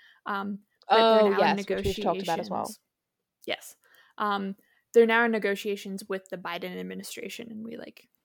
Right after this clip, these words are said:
Speaker 1: it's under behind closed doors, so we don't really know what will happen. Um, so yeah, there was, like, a variety of stuff happening in the U S, but,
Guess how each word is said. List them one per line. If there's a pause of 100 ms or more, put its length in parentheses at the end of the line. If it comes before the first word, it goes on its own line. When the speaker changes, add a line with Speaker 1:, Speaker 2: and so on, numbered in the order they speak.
(340)
Speaker 1:
it's
under
behind
closed
doors,
so
we
don't
really
know
what
will
happen. (1000)
Um,
so
yeah, (520)
there
was,
like,
a
variety
of
stuff
happening
in
the
U
S, (540)
but,